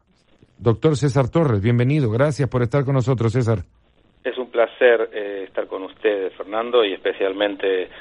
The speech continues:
Speaker 2: estar contigo en esta charla.
Speaker 1: Una charla que espero, bueno, dentro de todo esto nos lleve justo el gran objetivo, contextualizar históricamente,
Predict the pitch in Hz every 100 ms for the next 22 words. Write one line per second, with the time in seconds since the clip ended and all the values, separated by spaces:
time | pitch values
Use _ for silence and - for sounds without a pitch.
0 | - - 85 - - 95 95 104 - 123
1 | 101 92 90 - 82 82 85 - _ _
2 | _ _ _ _ 156 190 190 214 220 170
3 | - 208 214 202 _ - _ - 156 143
4 | 147 147 143 151 - 208 196 190 - 202
5 | 170 131 165 185 185 - _ _ _ -
6 | 214 - 190 151 131 110 156 170 147 147
7 | - 220 151 - 170 175 - 170 - -
8 | 160 156 - 165 131 113 175 170 151 160
9 | 175 165 185